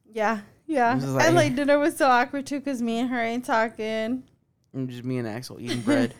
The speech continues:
Speaker 1: <laughs>
Speaker 2: I'm just like, "Well, I'm, I'm enjoy this dinner."
Speaker 1: You
Speaker 2: I'm
Speaker 1: know
Speaker 2: like,
Speaker 1: what?
Speaker 2: I looked at him like, "You better not try this shit on Father's Day, 'cause I'll leave
Speaker 1: Oh,
Speaker 2: you here. I'll leave
Speaker 1: good.
Speaker 2: you at home. <laughs> I don't give a shit. You even," I'm like, "I protected my peace."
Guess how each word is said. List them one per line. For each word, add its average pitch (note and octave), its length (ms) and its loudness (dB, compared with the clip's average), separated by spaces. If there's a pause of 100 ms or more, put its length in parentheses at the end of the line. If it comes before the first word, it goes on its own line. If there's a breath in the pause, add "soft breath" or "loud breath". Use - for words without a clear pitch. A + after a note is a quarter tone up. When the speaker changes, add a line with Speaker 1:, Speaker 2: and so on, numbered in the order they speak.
Speaker 1:
<laughs> - 120 -20
Speaker 2:
I'm - 960 -10
just C3 160 -10
like, A2 200 -4
"Well, G2+ 260 -8
I'm, B2+ 240 -2
I'm C3 200 0
enjoy A#2+ 340 0
this A#2 220 -4
dinner." A2 360 -6 (540)
Speaker 1:
You A3+ 80 -2
Speaker 2:
I'm A#3 60 4
Speaker 1:
know A#3 100 4
Speaker 2:
like, A3+ 280 4
Speaker 1:
what? - 20 -20 (200 loud breath)
Speaker 2:
I D#3 100 4
looked F3 160 4
at D#3 100 6
him D3 80 2
like, C3+ 120 4
"You C#3 60 0
better F3 140 0
not A#2+ 160 0
try E3 180 2
this D3+ 120 -2
shit C3+ 120 -2
on B2 140 0
Father's C3+ 340 2
Day, A#2+ 240 -4 (180)
'cause F#2+ 120 -10
I'll C#3 140 4
leave C3+ 140 2
Speaker 1:
Oh, A3+ 220 6
Speaker 2:
you G#3+ 60 4
here. A3 100 0
I'll E3+ 120 6
leave E3 60 4 (100)
Speaker 1:
good. F3 80 2
Speaker 2:
you D3 60 4
at B2+ 100 4
home. C3+ 260 2
<laughs> D#3+ 40 -6
I E3+ 80 -10
don't D3+ 180 0
give C3 140 -4
a A#2 40 -4
shit. C3+ 260 -4
You C#3 120 -4
even," C#3 280 -2 (420 soft breath)
I'm A2+ 160 -4
like, A2+ 140 -2
"I B2+ 140 2
protected C3+ 420 -6
my A#2+ 240 -2
peace." C3 480 -8